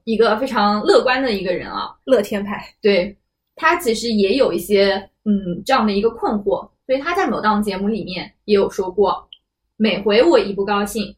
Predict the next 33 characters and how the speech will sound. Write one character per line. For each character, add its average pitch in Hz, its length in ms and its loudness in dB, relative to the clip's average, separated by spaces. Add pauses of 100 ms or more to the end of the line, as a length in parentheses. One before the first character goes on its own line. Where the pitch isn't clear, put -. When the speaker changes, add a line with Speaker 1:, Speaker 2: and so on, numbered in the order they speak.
Speaker 1:
我 196 120 -4
就 208 140 2
会 220 100 4
看 214 220 -4
一 208 40 -2
本 175 160 -10
书， - 300 -12 (140)
就 214 120 -4
叫 202 160 0
做 196 140 0
《被 208 80 0
讨 208 180 -4
厌 190 120 -8
的 196 80 0
勇 202 180 -2
气》， 208 200 -4 (460)
就 392 140 4
是 285 100 -2
想 185 240 -2
要 208 120 2
自 247 180 -6
由， 180 340 -2 (300)
就 277 180 4
是 233 200 0
要 226 280 2
拥 254 160 -2
有 247 160 -2
被 233 120 4
讨 208 160 -4
厌 196 120 -4
的 202 60 0
勇 202 220 0
气。” - 200 -2